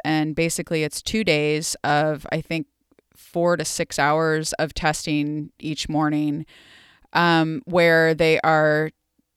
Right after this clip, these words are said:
basically looking at your entire body of knowledge that you have gained as part of the program and in your work experience. And you are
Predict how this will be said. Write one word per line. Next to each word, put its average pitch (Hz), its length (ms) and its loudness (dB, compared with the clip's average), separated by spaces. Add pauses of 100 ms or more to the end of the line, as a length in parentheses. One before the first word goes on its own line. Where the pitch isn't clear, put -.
(300)
basically 185 840 -2
looking 170 420 0
at 147 180 0
your 156 200 0
entire 151 520 0
body 147 440 0
of 139 100 -6
knowledge 151 640 0
that 143 160 -2
you 151 140 -4
have 139 340 -6 (840)
gained 160 680 2
as 151 340 0
part 165 220 4
of 151 60 -2
the 143 100 -4
program 151 540 0
and 143 260 -2
in 156 200 -2
your 147 160 0
work 170 240 2
experience. 139 840 -4
And 160 560 -2 (240)
you 160 540 -4
are 156 640 0